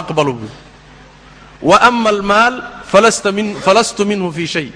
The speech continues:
"Islaamnimadaada waan aqbali, Mughiirow.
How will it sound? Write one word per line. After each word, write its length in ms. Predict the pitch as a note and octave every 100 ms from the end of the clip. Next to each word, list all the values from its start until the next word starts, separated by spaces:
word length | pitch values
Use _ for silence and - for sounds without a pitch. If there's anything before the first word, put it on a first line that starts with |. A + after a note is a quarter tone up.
| - - - - - - - - - -
"Islaamnimadaada 760 | D3 G3 G3+ G#3 A3+ A3 G#3
waan 220 | G3 F#3+
aqbali, 360 | F#3 F3 G3+ F#3+
Mughiirow. 460 | F#3 E3+ G3 F3